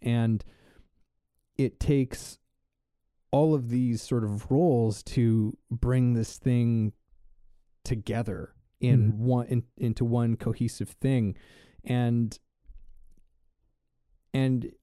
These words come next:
Speaker 1: I remember seeing, like, an interview, it was John C. Reilly or something years ago, and, and because John C. Reilly was this actor who for years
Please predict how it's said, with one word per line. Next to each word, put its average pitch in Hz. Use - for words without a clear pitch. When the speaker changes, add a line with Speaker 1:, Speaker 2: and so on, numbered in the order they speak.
Speaker 1:
I 127
remember 143
seeing, 147
like, 131
an 110
interview, 110
it 98
was 110
John 123
C. 110
Reilly 98
or -
something 107
years 110
ago, 104
and, 98
and 107
because 117
John 139
C. 156
Reilly 117
was 104
this 104
actor 107
who 110
for -
years 110